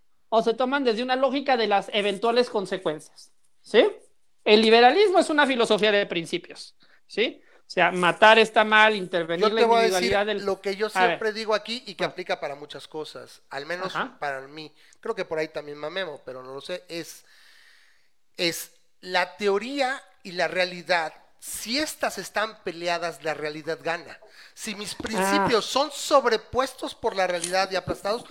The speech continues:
Speaker 2: tengo que ser lo suficientemente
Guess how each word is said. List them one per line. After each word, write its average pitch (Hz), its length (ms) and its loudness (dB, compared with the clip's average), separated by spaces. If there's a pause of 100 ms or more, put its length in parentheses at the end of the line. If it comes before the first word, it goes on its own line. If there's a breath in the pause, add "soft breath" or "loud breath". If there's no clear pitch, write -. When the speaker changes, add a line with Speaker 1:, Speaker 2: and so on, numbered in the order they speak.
(280 loud breath)
Speaker 2:
tengo 269 240 -2 (180)
que 269 160 6 (180)
ser 269 280 2
lo 285 100 -4
suficientemente 247 1120 -6